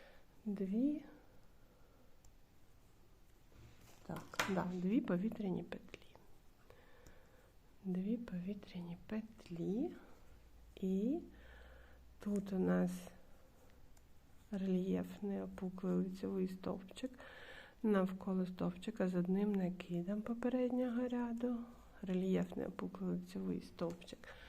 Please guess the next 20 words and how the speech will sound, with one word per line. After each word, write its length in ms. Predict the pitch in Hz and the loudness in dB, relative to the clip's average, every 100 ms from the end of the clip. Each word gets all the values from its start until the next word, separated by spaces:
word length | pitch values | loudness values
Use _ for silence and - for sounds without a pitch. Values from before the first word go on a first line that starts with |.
| - - - - 214 | -14 -14 -16 -6 2
навколо 640 | 202 185 185 185 175 175 | 4 4 2 4 6 8
рельєфного 720 | 180 175 170 170 - 175 180 | 6 6 6 4 2 6 6
опуклого 580 | 180 180 185 180 180 170 | 6 2 0 4 4 2
стовпчика 680 | 170 - 180 - 254 247 269 | 0 -4 -4 -2 -4 2 2
з 120 | 269 | 4
одним 280 | 254 254 254 | 4 8 8
накидом 460 | 254 254 254 254 | 6 4 6 6
попереднього 800 | 240 - 240 247 240 247 247 247 | 4 0 2 4 4 4 6 6
ряду. 580 | 247 247 240 233 247 262 - - - - - - - - - | 6 4 2 4 4 4 0 -14 -18 -18 -16 -18 -20 -20 -12
Три 540 | - 185 190 190 180 202 - - - - - - | 0 4 6 6 6 4 0 -6 -16 -18 -18 -12
повітряні 720 | - 180 185 185 180 175 185 | -2 2 4 2 2 4 4
петлі. 800 | 185 240 240 - 180 175 180 302 - - - - - - - - | 4 2 2 0 2 4 6 4 0 -14 -16 -16 -16 -18 -20 2
І 200 | 392 381 | 8 8
такий 400 | - 180 - 185 | 6 -2 2 0
самий 440 | 185 190 196 202 | 4 4 6 4
фрагмент, 640 | 202 - 214 233 302 359 359 | 2 0 2 4 6 4 4
тільки 320 | 214 202 - | -2 0 0
в 60 | 202 | 2
зворотньому 640 | 202 208 285 240 202 180 | 4 4 4 4 4 4
порядку. 840 | 180 180 180 180 180 185 - - | 2 -2 -2 -4 -6 -10 -8 -6